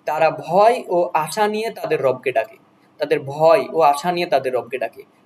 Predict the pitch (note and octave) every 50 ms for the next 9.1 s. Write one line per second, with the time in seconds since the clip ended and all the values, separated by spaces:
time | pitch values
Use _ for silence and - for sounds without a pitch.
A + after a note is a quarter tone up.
0 | _ - D#3+ D#3+ F3+ F#3 F#3 F3 E3+ E3+ E3+ - F#3 E3 D3+ D#3 D#3 - - F#3
1 | E3 E3+ E3+ D#3+ - F3+ F3 E3+ F3+ G#3+ G#3 - _ _ _ _ _ _ C#3+ C3+
2 | E3 F3 G3+ G3+ F#3+ D#3+ D3+ C#3+ - E3 D3+ C3+ B2 A2+ - - _ _ _ _
3 | _ _ _ _ _ G3 F#3+ - A3 G3+ A#3 G#3+ - - - G3+ G#3 F#3+ G3 G3+
4 | G#3+ G#3+ G3+ G3+ G3 F#3 G3 F#3+ - G#3 G3+ F#3+ G3 E3+ D3 D3 D#3+ F3 G3 G3
5 | F#3 F3+ F3 F#3 G3 G3+ G3 G3 F#3+ F#3+ F3+ F#3 F#3+ F#3+ F#3 F#3 F#3 - _ -
6 | E3+ E3 D#3+ D#3+ D#3 D#3 D#3+ D#3 D#3+ F#3 G3+ B3 A#3 - - - _ _ _ _
7 | _ _ _ _ _ _ _ _ _ _ - D#3 - D#3 D#3 G3 F#3+ F#3+ F3+ F3
8 | F3 F3+ F3+ F3+ E3+ - F#3+ F#3 G#3+ A3 G3 G#3 G#3+ G3+ C4 C4+ C4 B3+ A#3 G#3+
9 | -